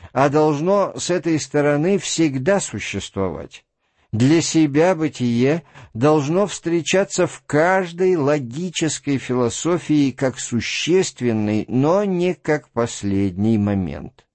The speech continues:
Верно то, что при логическом переходе от бытия и становления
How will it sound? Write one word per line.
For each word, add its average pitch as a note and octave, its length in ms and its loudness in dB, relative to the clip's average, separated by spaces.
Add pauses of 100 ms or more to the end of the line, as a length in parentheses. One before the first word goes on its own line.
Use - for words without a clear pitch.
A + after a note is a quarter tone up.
(520)
Верно E3+ 560 4
то, D#3 220 -2
что - 180 -6
при D3 180 -2
логическом D#3+ 720 0
переходе C3+ 680 0
от C3 280 0
бытия C#3 760 0 (360)
и F#3 180 2
становления F3+ 1400 2